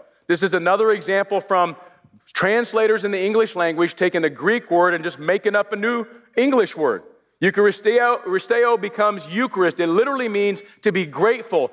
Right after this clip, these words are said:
and to give thanks. So if you're a Catholic faith and you come to the communion table, it is your Eucharist. You are giving thanks for the body and the blood of Jesus Christ. For us, it's communion. It's the Lord's Supper. It's the Lord's table. It's the Last Supper.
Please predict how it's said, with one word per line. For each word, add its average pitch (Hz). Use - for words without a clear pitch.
and 160
to 175
give 165
thanks. 220
So 190
if 180
you're 185
a -
Catholic 233
faith 240
and 180
you 180
come 220
to 208
the 175
communion 214
table, 165
it 202
is 190
your 180
Eucharist. 180
You 190
are 180
giving 175
thanks 247
for 180
the 165
body 202
and 170
the 160
blood 170
of 160
Jesus 151
Christ. 226
For 170
us, 226
it's 214
communion. 214
It's 156
the 180
Lord's 185
Supper. 226
It's 160
the 180
Lord's 175
table. 214
It's 170
the 190
Last 214
Supper. 156